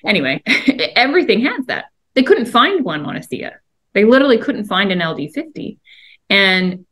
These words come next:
it makes sense when you realize the mechanism of action and what's going on here. Like, yeah, you,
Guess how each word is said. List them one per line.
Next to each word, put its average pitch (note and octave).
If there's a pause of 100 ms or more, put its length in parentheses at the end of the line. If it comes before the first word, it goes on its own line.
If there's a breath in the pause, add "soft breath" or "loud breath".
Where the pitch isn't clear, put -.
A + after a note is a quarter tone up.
(120)
it G#3+
makes G3
sense F4
when G3
you F3+
realize A3
the F3+
mechanism G3
of D#3
action F#3+
and D#3+
what's D#3+
going D3
on C#4+
here. D#3+
Like, F3
yeah, E4
you, G3+